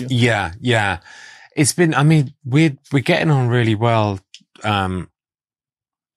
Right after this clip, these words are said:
Speaker 2: d-, you know, we've, we've hit a couple of bumps in the road, but generally it's been really good in terms of, like, 'cause we co-parent and I live a mile away.
Speaker 1: Mm-hmm.
Speaker 2: So it's, we're still very much in each other's lives.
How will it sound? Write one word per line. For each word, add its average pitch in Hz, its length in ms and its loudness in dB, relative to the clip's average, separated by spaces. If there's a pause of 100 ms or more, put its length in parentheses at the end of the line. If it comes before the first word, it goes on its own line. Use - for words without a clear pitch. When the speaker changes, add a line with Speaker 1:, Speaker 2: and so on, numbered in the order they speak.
Speaker 2:
d-, 117 220 -6
you 120 160 0
know, 101 100 -2
we've, 113 300 -4
we've 120 180 -2
hit 185 160 -2
a 147 60 -2
couple - 320 -4
of 123 80 -6
bumps 117 280 -6
in 110 60 -8
the 107 60 -6
road, 98 200 -6
but 95 140 -12
generally 123 480 -4
it's 90 140 -8
been 95 180 -8
really 90 280 -10
good 87 420 -8
in 87 180 -12
terms 87 360 -10
of, 85 200 -12
like, 85 380 -10
'cause 95 120 -10
we 101 120 -4
co-parent 82 800 -6
and 87 200 -10
I 85 140 -6
live 92 180 -6
a 87 60 -6
mile 87 300 -6
away. 80 420 -10
Speaker 1:
Mm-hmm. 131 240 -4
Speaker 2:
So 104 220 -2
it's, 95 180 -6
we're 110 200 -4
still 110 340 0
very 95 400 -2
much 87 260 -8
in 80 100 -10
each 78 140 -12
other's 80 300 -8
lives. 78 500 -8